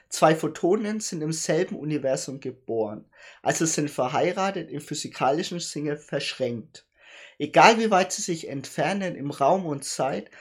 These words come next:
das Band wird immer fortbestehen. Also quasi haben ein unsichtbares Band über Milliarden Lichtjahre hinweg verein-,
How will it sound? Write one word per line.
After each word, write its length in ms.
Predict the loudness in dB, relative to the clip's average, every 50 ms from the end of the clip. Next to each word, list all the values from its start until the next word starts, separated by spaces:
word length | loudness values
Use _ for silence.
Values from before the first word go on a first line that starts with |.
| -20 _
das 200 | -6 -6 -6 -4
Band 300 | 0 2 2 2 2 0
wird 160 | -2 -4 -4 -10 _
immer 280 | 0 2 4 4 4 4
fortbestehen. 680 | 4 2 2 2 2 -4 -6 -6 -4 -4 -4 -2 0
Also 220 | 0 0 0 -2
quasi 300 | 0 0 0 2 2 2
haben 100 | 2 2
ein 140 | 2 0 0 -2
unsichtbares 720 | -4 -4 -2 -2 -4 -2 2 4 4 4 2 -2 -6 -6
Band 260 | -4 -4 -4 -4 -6 -10 -16 -20 -20 -20 -12 _
über 140 | 4 6 6
Milliarden 600 | 6 6 4 4 6 6 8 8 8 8 6 4 0
Lichtjahre 500 | 0 0 -2 -2 0 0 2 2 2 2
hinweg 380 | 0 0 0 0 -2 -2 -2 -4
verein-, 540 | -2 -2 -2 -2 -2 -6 -8 -10 -12 -16